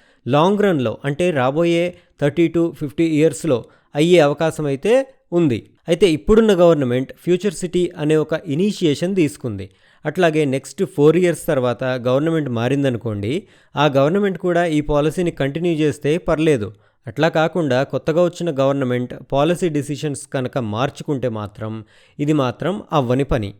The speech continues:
అప్పుడొచ్చిన గవర్నమెంట్ ఫ్యూచర్ అవసరాలకు తగ్గట్టుగా దీన్ని అట్లాగే కంటిన్యూ చేస్తే కనుక ఆ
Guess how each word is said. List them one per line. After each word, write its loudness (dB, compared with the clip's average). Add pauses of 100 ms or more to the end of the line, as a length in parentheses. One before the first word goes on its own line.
(180)
అప్పుడొచ్చిన 4
గవర్నమెంట్ 2 (160)
ఫ్యూచర్ 0
అవసరాలకు 0
తగ్గట్టుగా -4 (380)
దీన్ని 4
అట్లాగే 4
కంటిన్యూ 0
చేస్తే -2
కనుక -6 (420)
ఆ 6